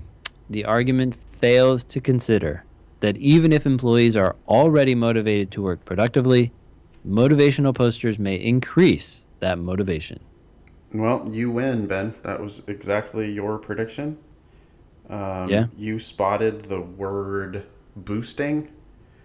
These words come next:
Speaker 1: Yep.
Speaker 2: And then the argument made the flaw of assuming that motivation is this, uh,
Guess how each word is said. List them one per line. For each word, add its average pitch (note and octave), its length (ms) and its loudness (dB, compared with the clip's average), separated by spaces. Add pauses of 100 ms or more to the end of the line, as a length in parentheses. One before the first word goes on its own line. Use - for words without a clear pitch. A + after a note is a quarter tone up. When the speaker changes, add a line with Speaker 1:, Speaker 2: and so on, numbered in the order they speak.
(240)
Speaker 1:
Yep. G#2+ 200 2
Speaker 2:
And G2 320 -8
then F#2+ 120 -8
the F2+ 100 -8
argument G#2 400 -6
made G2 180 -8
the F#2 80 -10
flaw G2 340 -4
of F#2 80 -8
assuming G2+ 400 -6
that F2+ 140 -4
motivation F#2 540 -6
is E2+ 160 -12
this, F2 300 -12
uh, E2+ 300 -6